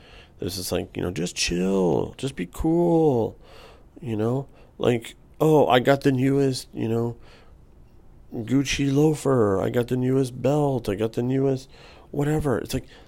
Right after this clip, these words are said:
those are all distractions to slow you down. Like, you don't need those things. And again, like, I'll tell you, I lived it, right? There was a time where we had basically three Porsches at the same time.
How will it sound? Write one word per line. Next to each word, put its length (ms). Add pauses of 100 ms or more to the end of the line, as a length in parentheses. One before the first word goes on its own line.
(120)
those 180
are 80
all 160
distractions 840
to 100
slow 320
you 180
down. 420 (520)
Like, 320 (200)
you 280
don't 360
need 200
those 180
things. 180
And 100
again, 180
like, 140
I'll 100
tell 180
you, 180 (260)
I 200
lived 440
it, 200 (520)
right? 300 (920)
There 200
was 200
a 80
time 640 (400)
where 180
we 140
had 340 (380)
basically 440
three 380
Porsches 540
at 120
the 80
same 320
time. 420